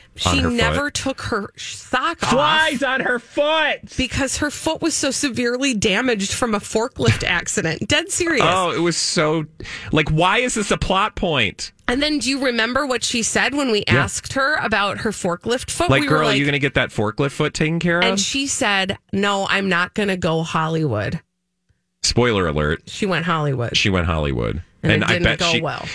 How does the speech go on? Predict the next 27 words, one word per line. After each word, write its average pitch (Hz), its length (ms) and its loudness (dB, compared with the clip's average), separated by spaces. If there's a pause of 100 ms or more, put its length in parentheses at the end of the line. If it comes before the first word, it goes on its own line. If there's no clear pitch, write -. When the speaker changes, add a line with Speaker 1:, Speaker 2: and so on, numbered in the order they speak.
(180)
Speaker 1:
although, 147 580 2
can 139 160 0
I 147 120 0
just 190 240 0
say, 104 240 2
because 123 240 -2
she - 100 2
had 92 60 2
a 87 40 0
lot 87 120 0
of 82 60 -4
plastic 95 360 0
surgery 85 560 0
and 87 320 0
she's 156 200 0
been 220 140 0
on 262 120 -2
a 170 40 2
roller 104 280 0
coaster. 87 280 0
I 92 80 2
mean, 127 120 2
I, 139 260 2
Speaker 2:
Mm-hmm. 175 140 -2
Speaker 1:
I 151 100 4
truly 143 440 0
still 107 460 0